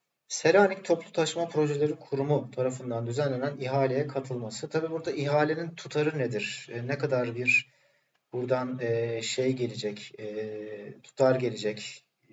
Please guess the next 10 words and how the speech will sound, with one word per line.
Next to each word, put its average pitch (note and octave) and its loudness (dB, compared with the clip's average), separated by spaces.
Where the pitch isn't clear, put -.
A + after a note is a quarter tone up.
ciroya C3+ 10
etkisi B2+ 2
ve A#2 0
karlılığa A#2+ 4
ne B2+ -2
olacak? B2+ 0
Bunu B2 -6
da A#2+ 4
vermesi G#2+ -2
lazım. G#2+ -4